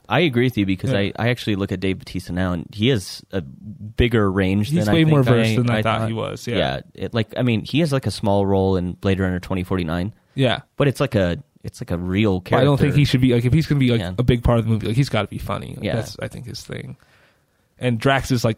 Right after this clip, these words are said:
Speaker 2: Drax is good humor.
Speaker 1: Yeah.
Speaker 2: It's stupid, but
Speaker 1: Right.
Speaker 2: it's funny. It's, like, kind of like what they made, tried to make, like, King Shark kind of, but even, like, more so.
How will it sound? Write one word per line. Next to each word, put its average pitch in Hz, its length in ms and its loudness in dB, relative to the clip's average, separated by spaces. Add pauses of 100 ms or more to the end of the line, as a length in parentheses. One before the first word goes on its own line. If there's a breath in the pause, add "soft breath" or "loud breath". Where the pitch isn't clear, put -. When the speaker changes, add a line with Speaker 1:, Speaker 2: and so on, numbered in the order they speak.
(140)
Speaker 2:
Drax 208 300 0
is 135 100 0
good 147 220 2
humor. 101 460 0
Speaker 1:
Yeah. 123 60 -8
Speaker 2:
It's 120 120 -8
stupid, 156 520 0
but 131 140 -2
Speaker 1:
Right. 90 100 0
Speaker 2:
it's 71 60 -2
funny. 139 240 2
It's, 127 160 -2
like, 127 180 0
kind 135 180 2
of 123 100 2
like 120 160 -2
what 123 100 2
they 123 80 4
made, 120 160 2
tried 113 220 -4
to 113 40 -8
make, 113 140 -6
like, 104 140 -10
King 123 180 0
Shark 123 300 0
kind 123 240 2
of, 117 180 2
but 107 100 -4
even, 113 220 -4
like, 110 160 -6
more 117 400 2
so. 120 480 0